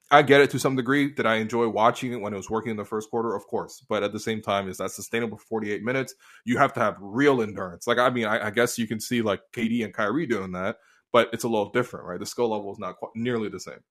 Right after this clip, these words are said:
Um, so, you know, at the certain, there are certain points where I do hope they move it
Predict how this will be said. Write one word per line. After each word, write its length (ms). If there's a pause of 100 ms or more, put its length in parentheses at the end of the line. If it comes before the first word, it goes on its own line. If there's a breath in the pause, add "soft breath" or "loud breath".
(120)
Um, 220 (640 soft breath)
so, 460 (1300)
you 80
know, 100
at 140
the 80
certain, 360
there 140
are 60
certain 260
points 320
where 80
I 60
do 180
hope 220
they 80
move 260
it 80